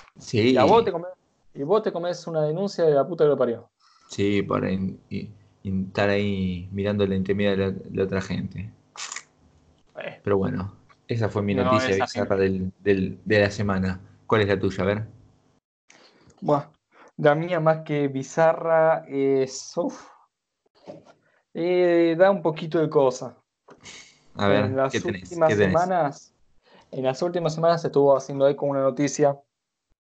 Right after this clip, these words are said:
Speaker 2: que hace acordar mucho a la película La Huérfana. ¿La tenés la película?
Speaker 1: Sí.
Speaker 2: Bueno, la película se basa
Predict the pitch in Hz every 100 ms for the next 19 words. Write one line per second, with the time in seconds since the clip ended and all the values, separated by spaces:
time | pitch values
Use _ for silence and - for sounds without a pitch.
0 | _ - _ _ _ _ - 131 127 123
1 | 123 147 151 143 135 139 143 151 151 156
2 | 139 131 - 120 123 127 120 117 123 117
3 | - - 117 _ _ 120 - 127 135 135
4 | 135 156 151 156 _ _ _ _ _ _
5 | _ _ _ _ - 107 95 - - _
6 | _ _ _ _ _ _ _ _ _ _
7 | _ _ _ 127 117 107 117 135 147 147
8 | 147 139 143 - 151 156